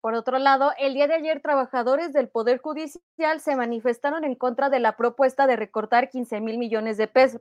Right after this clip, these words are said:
pe-, pesos. Entre gritos de "Fuera amlo", "amlo entiende, el Poder Judicial se defiende", las personas inconformes desplegaron una piñata con la figura del presidente López Obrador,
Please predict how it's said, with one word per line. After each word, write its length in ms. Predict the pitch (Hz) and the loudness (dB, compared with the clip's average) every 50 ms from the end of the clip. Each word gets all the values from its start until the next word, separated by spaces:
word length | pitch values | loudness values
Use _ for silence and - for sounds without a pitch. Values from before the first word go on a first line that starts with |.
| _ | _
pe-, 240 | - 233 240 233 _ - | -2 -2 -2 -2 _ 0
pesos. 440 | - 269 277 269 220 202 196 - _ _ _ _ _ _ _ - | 0 0 0 0 -2 -6 -6 -8 _ _ _ _ _ _ _ -10
Entre 300 | - 226 220 - 240 247 | -8 -6 -2 2 2 4
gritos 360 | 233 277 320 - - 302 403 | 4 2 -2 0 -2 -2 2
de 160 | 311 294 233 208 | 4 4 2 2
"Fuera 480 | - - 254 254 269 285 277 262 262 | 4 4 6 8 8 8 8 6 4
amlo", 340 | 269 277 277 269 254 262 269 - | 2 2 4 6 6 6 4 4
"amlo 240 | 254 247 254 262 254 | 2 0 2 4 2
entiende, 420 | 262 240 - 254 254 247 254 254 | 2 0 -2 -4 -4 0 2 0
el 120 | 254 254 | 0 0
Poder 260 | - 226 214 214 220 220 | -2 -2 -2 -2 -2 -2
Judicial 480 | 285 277 233 220 202 - 233 220 226 | -2 -4 -4 -4 -4 0 0 0 2
se 120 | - 262 247 | 2 2 2
defiende", 580 | 247 254 247 - 294 285 277 254 247 277 302 - - _ _ _ - - | 2 0 0 2 2 2 4 4 2 2 2 -2 -8 _ _ _ -6 0
las 180 | 226 220 220 | 0 0 0
personas 480 | - 240 226 220 262 254 262 285 285 285 | 2 0 0 2 0 2 2 2 0 0
inconformes 760 | 262 247 240 262 262 262 240 - 277 262 262 262 277 285 247 | -2 -4 0 0 -2 0 0 0 0 0 0 0 0 0 0
desplegaron 920 | 233 220 208 - 233 220 220 214 233 233 240 247 254 254 262 269 269 269 - | 0 -2 -2 -4 -2 -2 2 4 6 6 8 8 8 8 6 6 4 2 0
una 280 | - 285 285 302 311 | -4 -2 -2 -2 -2
piñata 440 | 302 294 247 247 254 247 247 269 285 | -4 -4 -4 -4 -4 -4 -2 -2 -2
con 160 | 277 - 233 | -2 -2 -4
la 100 | 214 208 | -4 -4
figura 400 | 208 - 226 202 214 220 240 240 | -4 -4 -6 -4 -2 2 2 2
del 140 | 240 233 220 | 2 2 -4
presidente 680 | - - 208 202 202 - 220 202 220 226 220 - 254 | -6 -6 -8 -8 -6 -6 -6 -4 -4 -4 -2 -2 -2
López 380 | 240 233 226 220 - 247 226 - | 0 0 -2 -2 -2 -2 -2 0
Obrador, 520 | 254 233 226 254 269 269 262 262 320 339 | 0 4 6 6 6 6 6 4 4 2